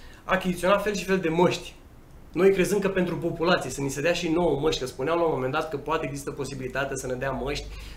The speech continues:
uh, din partea guvernului, nu am auzit și până în momentul de față pe piață acele măști achiziționate, zeci de milioane de euro. Lumea este îngrijorată în județul Hunedoara. Și mai vreau să spun un lucru. Foarte mulți, când mergeam, uh,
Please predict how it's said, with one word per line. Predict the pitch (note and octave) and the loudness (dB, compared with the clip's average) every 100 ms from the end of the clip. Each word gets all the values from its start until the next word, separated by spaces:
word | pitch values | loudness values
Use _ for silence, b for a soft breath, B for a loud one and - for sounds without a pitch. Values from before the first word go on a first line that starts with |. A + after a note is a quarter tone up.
| B | B
uh, | A#2+ | -4
din | C3 | -4
partea | B2+ D3 D3 | -2 -2 -2
guvernului, | C3+ A2 D3+ F#3 G3 G#3+ B - | -4 -2 0 2 0 -2 B 0
nu | E3+ | 4
am | G3 | 6
auzit | G3+ F#3+ | 6 4
și | G3+ F3+ | 0 0
până | F#3+ | 2
în | G3 | 2
momentul | F3+ F#3 F#3 | 4 4 2
de | E3+ | 0
față | E3+ E3+ E3 | 0 0 0
pe | D#3+ C#3 - | -2 -4 -2
piață | C#3 A#2 - G#3 | 0 0 2 2
acele | E3 - F#3+ | 0 2 4
măști | F#3 D#3+ - | 4 2 -2
achiziționate, | D3 - D3 C#3 D3+ F#2+ - - - - B2 | -8 -6 -6 -2 -2 -2 -10 -20 -20 -18 -8
zeci | C#3 C3+ | -4 -2
de | C#3 | -2
milioane | C3+ C3+ | 0 -2
de | A#2+ | -2
euro. | A#2 G2 - B B B B | -4 -8 -14 B B B B
Lumea | E3 F3+ | 2 2
este | F3 | 2
îngrijorată | D3+ C#3 D#3+ D#3+ | 2 2 2 2
în | |
județul | B2+ B2 B2 | 0 0 -4
Hunedoara. | C3 A#2+ A#2+ A2+ F2+ - B B B B | -4 -4 -2 -6 -8 -14 B B B B
Și | - | -6
mai | C3+ | -2
vreau | E3 | 0
să | F3+ | -2
spun | E3+ E3+ | -2 -2
un | D3 | 0
lucru. | C#3 A#2 G2+ - B B | -2 -4 -10 -14 B B
Foarte | - G#3+ G#3+ | -2 0 2
mulți, | F3+ E3+ F3 - - - - - | 2 2 2 -4 -14 -20 -18 -8
când | D#3 | -4
mergeam, | D3 C3+ F3 F3 D3+ | -2 0 0 0 0
uh, | B2 A2 | -2 -4